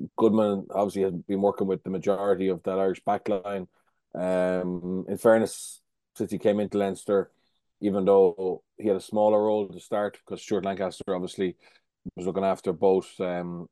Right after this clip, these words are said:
uh, attack and defence, and he was only really looking after first phase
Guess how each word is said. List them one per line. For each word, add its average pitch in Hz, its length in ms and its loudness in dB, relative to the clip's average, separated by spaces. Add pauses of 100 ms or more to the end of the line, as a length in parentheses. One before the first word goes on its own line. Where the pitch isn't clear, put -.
(420)
uh, 82 420 -4
attack 98 360 -4
and 98 120 2
defence, 95 420 -4
and 90 80 -10
he 87 60 -6
was 87 100 -8
only 98 220 -2
really 95 180 2
looking 95 200 -2
after 92 200 -6
first 101 300 -2
phase 95 320 -2